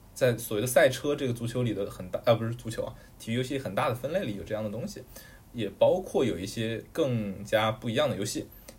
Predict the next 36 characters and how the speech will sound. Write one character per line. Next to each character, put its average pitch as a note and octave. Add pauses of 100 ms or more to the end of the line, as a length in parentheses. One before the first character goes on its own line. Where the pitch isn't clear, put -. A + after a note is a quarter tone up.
比 G#2+
如 G2
说 A#2+
可 A#2
能 F#2+
大 B2+
家 B2+
玩 G2+
过 B2
啊， F2
在 A2+
《守 -
望 G2
先 C3
锋》 C#3+
里 A#2+
有 E2
夏 B2+
季， A2 (380)
啊， - (100)
夏 C#3+
季 B2
足 A#2+
球 C#3
赛 F#3
模 G2
式， - (260)
用 B2
卢 A2
西 B2
奥 C3
去 B2
踢 C#3+
那 E3+
个 D3
球。 -